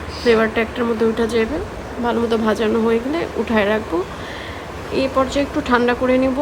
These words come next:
ঠান্ডা করা এ অবস্থায় আপনারা শিলপাটায় বাটতে পারেন, অথবা <laughs> আমি যেটা প্রেফার করি আমার মতো দ্রুত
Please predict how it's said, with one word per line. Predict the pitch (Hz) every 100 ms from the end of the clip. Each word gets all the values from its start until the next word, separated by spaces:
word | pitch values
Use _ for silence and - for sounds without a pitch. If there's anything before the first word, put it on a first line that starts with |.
| 330 349
ঠান্ডা | 277 240 240
করা | 247 254 254 254 -
এ | - 262
অবস্থায় | 254 269 - - 180 294 -
আপনারা | 269 - 208 226
শিলপাটায় | 262 233 240 233 247 247 - 233 226 -
বাটতে | - 233 226 240
পারেন, | 240 240 254 302 - - - -
অথবা | 233 226 233 233 226 240 - 269
<laughs> | 247 247 - -
আমি | 240
যেটা | 233 240
প্রেফার | 233 233 226
করি | 220
আমার | 233 220
মতো | 226 220 240 233 - - - - -
দ্রুত | 226 240 226